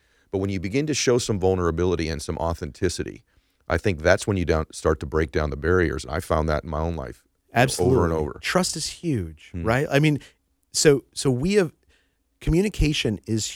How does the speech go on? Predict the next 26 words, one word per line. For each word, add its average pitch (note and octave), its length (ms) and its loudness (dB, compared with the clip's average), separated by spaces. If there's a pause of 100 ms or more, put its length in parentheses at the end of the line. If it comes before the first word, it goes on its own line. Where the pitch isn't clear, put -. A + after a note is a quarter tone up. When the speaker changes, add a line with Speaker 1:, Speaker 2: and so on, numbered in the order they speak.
Speaker 2:
humans' G#2 360 -2
superpower. - 640 -10 (160)
Like, F#2+ 140 -4
it's A2 160 -4
the G#3+ 100 2
reason C3 380 0
as G#2 160 -4
a F#2 60 -8
species F2+ 560 -6
we F2+ 180 -4
have F#2+ 200 -4
been E2+ 180 -4
so G2 260 -4
successful F2 600 -6
is E2+ 180 -10
that F2+ 200 -10
we G2 100 -6
can E2+ 220 -8 (420)
talk B2+ 220 -4
to - 80 -4
each D3 100 -4
other C#3 120 2
and A2 80 2
we F#2+ 80 -2
can F#2 160 -4
build, E2+ 360 -2